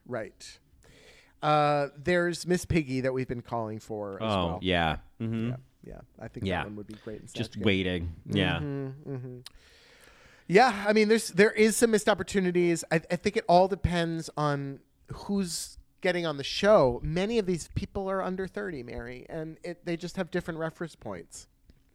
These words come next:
Speaker 2: Yeah, I, it's so many, like, I feel like whenever it's, like, a YouTube sensation, I'm like, "Oh, God." Like, <laughs> to be honest, unless it's Marcel the Shell with shoes on, I'm not
Speaker 1: Oh, that's a good
Speaker 2: interested.
Speaker 1: one. That's a good one.
Speaker 2: I could
Speaker 1: Oh.
Speaker 2: probably, 'cause that's, like, the only voice I can do is Marcel the Shell with shoes on.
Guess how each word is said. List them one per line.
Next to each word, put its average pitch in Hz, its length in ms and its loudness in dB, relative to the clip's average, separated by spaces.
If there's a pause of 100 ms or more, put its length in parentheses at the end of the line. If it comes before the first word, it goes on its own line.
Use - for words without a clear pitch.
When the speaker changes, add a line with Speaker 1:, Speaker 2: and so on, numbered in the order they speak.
(140)
Speaker 2:
Yeah, 202 360 6
I, 170 80 4
it's 180 220 0
so 190 160 2
many, 185 220 0
like, 151 280 0
I 135 80 0
feel 160 240 0
like 156 180 2
whenever 147 300 0
it's, 143 160 -2
like, 127 160 0
a 117 80 6
YouTube 107 520 2
sensation, 92 640 0
I'm 101 100 -2
like, 104 180 -4
"Oh, 104 260 -6
God." 87 380 -2
Like, 107 280 4
<laughs> - 240 -4
to - 60 -10
be 165 120 6
honest, 151 560 6 (320)
unless 156 340 8
it's 165 160 0
Marcel 139 460 10
the 123 100 4
Shell 123 240 8
with 110 100 6
shoes 113 340 4
on, 123 360 6 (100)
I'm 104 120 -4
not 160 240 6
Speaker 1:
Oh, 147 120 6
that's 143 220 0
a 180 80 0
good 143 160 0
Speaker 2:
interested. 123 360 -2
Speaker 1:
one. 123 120 -8
That's 135 240 -8
a - 20 -10
good 117 220 -6
one. 110 360 -10
Speaker 2:
I 190 200 12
could 466 100 8
Speaker 1:
Oh. - 40 -4
Speaker 2:
probably, 131 240 10
'cause 147 120 4
that's, 180 200 6
like, 147 160 4
the 139 100 8
only 131 260 4
voice 92 440 -2
I 90 80 -4
can 82 180 -8
do 76 340 -6
is 76 160 -10
Marcel 85 400 -6
the 76 80 -10
Shell 76 220 -8
with 78 120 -12
shoes 73 280 -10
on. 55 300 -14